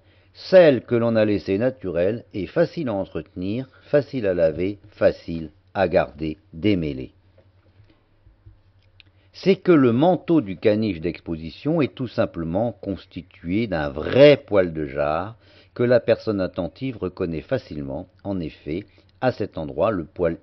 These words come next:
est relativement raide, plus épais, quelquefois d'ailleurs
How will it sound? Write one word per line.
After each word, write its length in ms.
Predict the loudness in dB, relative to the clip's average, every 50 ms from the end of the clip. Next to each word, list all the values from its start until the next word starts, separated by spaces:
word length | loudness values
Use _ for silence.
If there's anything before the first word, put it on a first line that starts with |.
| -12
est 80 | -10 -10
relativement 800 | -6 -2 -2 -2 -2 -2 -4 -6 -16 -16 -12 -10 -10 -10 -10 -6
raide, 440 | -2 0 2 2 2 0 -4 -10 -14 _ _ _ -20 _ _ _ _ _ _ _ _ _ _ _ _ _ -16 -6
plus 260 | 0 0 2 2 2
épais, 480 | 2 0 0 -2 -2 0 0 0 -2 -6 _ _ _ _ _ _ _ _ _ _ _ _ _ _ _ _ _ _ _
quelquefois 480 | -2 -2 -2 0 -4 -6 -4 0 0 0
d'ailleurs 440 | 0 0 -2 -2 0 0 0 -2